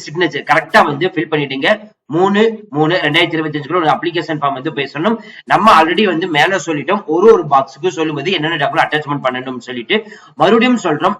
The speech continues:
நீங்க என்னென்ன டாக்குமெண்ட்லாம் அட்டாச்மெண்ட் வந்து பண்ணணும்னு பாத்தீங்கன்னா உங்களுடைய பிறந்த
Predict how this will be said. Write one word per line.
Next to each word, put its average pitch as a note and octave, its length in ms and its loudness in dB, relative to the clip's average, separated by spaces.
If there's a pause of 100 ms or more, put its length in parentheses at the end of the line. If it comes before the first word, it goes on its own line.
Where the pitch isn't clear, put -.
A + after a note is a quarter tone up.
நீங்க D#3 180 0
என்னென்ன F3 280 0
டாக்குமெண்ட்லாம் D3 460 0
அட்டாச்மெண்ட் D3+ 460 -4
வந்து D#3 180 -8
பண்ணணும்னு C#3+ 260 -4
பாத்தீங்கன்னா C#3+ 320 -4 (320)
உங்களுடைய D#3+ 260 0 (120)
பிறந்த G3 300 2